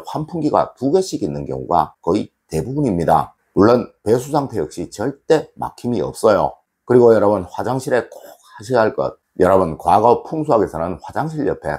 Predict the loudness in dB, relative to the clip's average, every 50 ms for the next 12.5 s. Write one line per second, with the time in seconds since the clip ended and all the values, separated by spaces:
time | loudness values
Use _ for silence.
0 | -10 -14 -20 -18 -12 -8 -6 -2 0 2 2 2 0 0 2 2 2 0 -2 -6
1 | -8 -8 -10 -12 -12 -14 -16 _ _ -6 -4 -2 0 0 -2 -4 -4 _ -2 0
2 | 2 2 2 2 2 0 -2 -4 -6 -10 -10 -8 -8 -6 -2 -2 -2 -2 -2 _
3 | _ _ _ -10 -10 -8 -8 -4 -2 0 0 0 0 0 2 2 2 2 0 -2
4 | -8 _ _ 0 2 4 4 4 2 -2 -8 -12 -12 -10 -4 0 2 2 2 0
5 | -4 -10 -12 -10 -10 -10 -10 -8 -6 -4 -4 -4 -4 -6 -10 -10 -8 -8 -8 -8
6 | -8 -6 -6 -4 -4 -4 -4 -4 -6 -8 -12 -12 -8 -6 -4 -2 -2 0 0 0
7 | 0 0 0 -4 -6 -6 -10 _ _ -6 -4 -4 -4 -6 -6 -6 -6 -6 -6 -10
8 | _ -16 -16 -12 -8 -6 -6 -6 -6 -8 -10 -10 -10 -8 -8 -8 -8 -4 -4 -4
9 | -4 -4 _ _ _ _ -6 -6 -4 -2 -2 0 0 2 0 0 0 -4 -4 -2
10 | -2 -2 -2 -2 -4 -8 _ _ _ -2 2 4 4 4 4 4 4 4 4 4
11 | 2 0 -2 -4 -4 -4 -6 -10 -16 -18 -18 -18 -6 -2 0 0 0 -2 -6 -8
12 | -8 -4 -4 -4 -4 -6 -6 -6 -6 -6